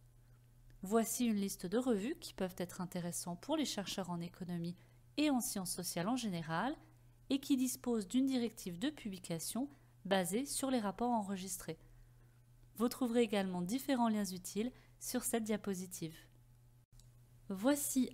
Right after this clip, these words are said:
un diagramme qui illustre le processus d'un rapport enregistré à la publication. Par rapport à un processus de publication standard, il y a une étape de plus,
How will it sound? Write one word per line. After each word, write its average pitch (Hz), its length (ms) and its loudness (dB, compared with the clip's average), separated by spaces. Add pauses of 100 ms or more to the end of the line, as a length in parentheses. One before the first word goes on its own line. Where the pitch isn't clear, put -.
un 277 140 6
diagramme 233 640 4 (100)
qui 247 240 6
illustre 214 440 0
le 226 160 4
processus 254 840 -2
d'un 254 160 6
rapport 220 440 2
enregistré 247 800 0
à 233 100 2
la 254 100 2
publication. 214 680 -4 (1300)
Par 277 220 6
rapport 269 520 4
à 196 60 2
un 196 100 2
processus 196 600 -2
de 262 100 0
publication 196 640 -2
standard, 185 600 2 (480)
il 277 180 10
y 285 40 10
a 269 40 10
une 254 120 10
étape 214 340 4
de 180 100 0
plus, 240 580 0